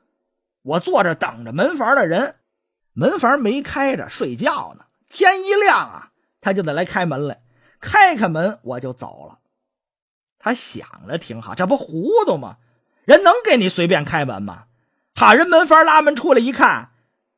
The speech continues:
门道里边坐一个，你在人门道外边，大门外边坐着，人都得问问你，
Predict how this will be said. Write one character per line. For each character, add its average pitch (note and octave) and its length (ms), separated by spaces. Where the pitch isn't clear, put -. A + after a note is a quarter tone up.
门 D4 260
道 G#4+ 240
里 A#2+ 280
边 C#4+ 260
坐 C#4 240
一 C3 160
个， G#2+ 300
你 D4+ 160
在 F4 160
人 F#4 100
门 F#4 220
道 F4 160
外 E4+ 320
边， D4 140
大 C#4 180
门 C#4+ 160
外 E4 180
边 F#3+ 140
坐 A3+ 200
着， F3 60
人 G3+ 80
都 A#3+ 80
得 F#3 140
问 G#3 240
问 C3 120
你， G2+ 220